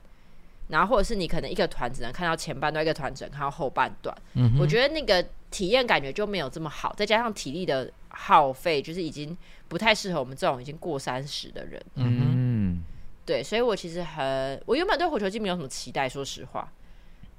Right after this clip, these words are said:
Speaker 1: 但是我进去之后，我好，我很喜欢它的整个场地的安排，然后我觉得它的食物跟厕所，就是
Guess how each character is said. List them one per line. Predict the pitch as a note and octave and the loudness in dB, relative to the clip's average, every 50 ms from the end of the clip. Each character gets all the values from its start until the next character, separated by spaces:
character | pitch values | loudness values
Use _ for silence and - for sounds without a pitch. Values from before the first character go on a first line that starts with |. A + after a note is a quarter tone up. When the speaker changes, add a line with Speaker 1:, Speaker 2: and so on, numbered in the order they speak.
| - - | -20 -4
Speaker 1:
但 | - A#3+ A3+ | -2 -2 0
是 | B3 | 0
我 | C4+ A#3 F3+ D3+ | 2 2 2 2
进 | - - - G3+ F#3+ | 0 -2 -6 -4 -4
去 | F#3+ G3 | -4 -2
之 | F3+ G3+ | 0 0
后， | F3+ | 2
我 | F3+ D#3+ | 2 0
好， | C3+ B2 C3 - - | 0 -2 -4 -4 -4
我 | F#3+ F3 D#3 | -4 -4 -4
很 | D3+ D3+ F3 | -2 -4 -4
喜 | D#3+ G3 | -2 0
欢 | D#3 D3 | 0 0
它 | E3+ F#3 E3 | 0 0 -2
的 | D3+ - - - - | -2 -4 -8 -10 -6
整 | - D#3+ B2 A#2+ | -4 -4 -4 -4
个 | B2+ B2+ | -6 -6
场 | - - - A#2+ C3 | -6 -8 -8 -10 -8
地 | - E3 | -6 -4
的 | C#3 C3+ | -4 -4
安 | - - A#2+ A#2+ C3 | -4 -4 -8 -8 -10
排， | - - - - | -10 -10 -10 -6
然 | - D3+ D3+ | -2 -2 0
后 | F3 | 0
我 | F3 D3 | 0 -2
觉 | C3 - C3+ | -2 -2 -4
得 | C3+ | -4
它 | D3 D#3+ | -4 -2
的 | D#3 D3+ C#3+ C3 - - - - - - - - - - | -2 -2 -2 -2 -4 -8 -12 -14 -16 -16 -16 -16 -16 -10
食 | - - - - - - F3+ E3+ F3 F#3 G#3+ | -4 -2 0 2 2 0 0 0 0 0 0
物 | F3 A#3+ C#4 B3 G#3+ F#3 | 2 0 0 0 0 0
跟 | - G3+ F#3+ G#3 | 0 0 0 0
厕 | G#3 - - - C4+ B3+ G#3 E3 D3 D3 | -2 -6 -6 0 4 6 6 6 4 2
所， | - - D#3+ C3+ G#2+ D#2+ - - | -2 -4 -4 -4 -4 -4 -6 -6
就 | - F#3+ F#3 | -6 -6 -4
是 | F#3+ G#3 F#3 | -4 -4 -6